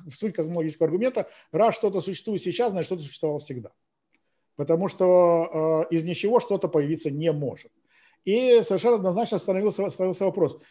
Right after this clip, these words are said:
что мы, э, всё, что мы м-, можем сейчас наблюдать, это Вселенная. И либо Вселенная всегда существовала, тогда она не нуждается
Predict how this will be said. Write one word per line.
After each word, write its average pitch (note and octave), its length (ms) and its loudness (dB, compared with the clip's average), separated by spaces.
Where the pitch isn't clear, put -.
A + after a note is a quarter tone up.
что D#3+ 100 -8
мы, G#3+ 140 2
э, F3+ 220 -4
всё, B3 160 2
что - 160 0
мы G#3 100 -4
м-, F#3 380 -8
можем F#3 280 -2
сейчас F3 300 0
наблюдать, F#3 460 2
это G3 180 -2
Вселенная. A#2 720 -4
И G#3+ 240 4
либо G3+ 320 0
Вселенная E3+ 800 -2
всегда A3 360 0
существовала, A3 640 -2
тогда G3+ 300 0
она G3 180 0
не G#3 180 -2
нуждается F#3 760 0